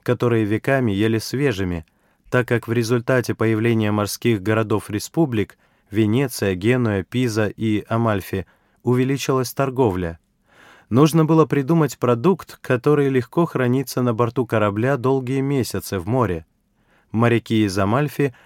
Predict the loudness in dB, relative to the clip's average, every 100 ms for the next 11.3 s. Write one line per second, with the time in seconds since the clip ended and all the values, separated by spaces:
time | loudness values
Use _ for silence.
0 | _ 0 0 2 2 0 -2 -2 -2 -2
1 | -4 -4 -4 -2 -2 -4 -2 -2 0 0
2 | -2 -4 -4 0 0 2 2 0 _ _
3 | _ 0 2 2 2 2 0 -4 -6 -4
4 | -2 -2 -2 -2 -2 -2 -4 -2 -2 0
5 | 0 -2 -2 0 0 -4 -10 _ _ _
6 | -20 -12 0 2 4 2 2 0 0 0
7 | 2 2 2 2 2 2 2 2 0 0
8 | -4 -2 0 0 0 -2 -2 -4 -2 0
9 | 0 0 -4 -4 -2 -2 -4 -6 -2 -2
10 | -2 -4 -4 -2 0 0 0 -2 -2 -2
11 | 0 -2 -6